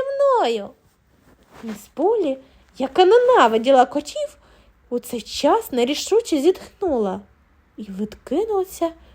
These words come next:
на спинку стільця, не маючи сил протестувати. Наступного дня з'явився пес, ще брудніший і нещасніший,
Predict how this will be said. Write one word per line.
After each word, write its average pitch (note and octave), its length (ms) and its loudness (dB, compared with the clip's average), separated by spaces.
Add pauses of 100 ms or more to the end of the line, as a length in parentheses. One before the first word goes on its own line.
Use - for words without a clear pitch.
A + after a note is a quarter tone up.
(180)
на A3+ 100 -6
спинку C4+ 500 -4
стільця, C4+ 760 -2 (720)
не G#3+ 160 0
маючи G#3+ 540 0
сил G4 400 0 (480)
протестувати. C4 1080 -8 (800)
Наступного A#3 880 -2
дня C#4+ 360 -2 (720)
з'явився F#4+ 640 2 (200)
пес, G#3+ 420 -6 (800)
ще - 320 0
брудніший D#4 880 0
і C#4+ 60 -2
нещасніший, E4 1080 -4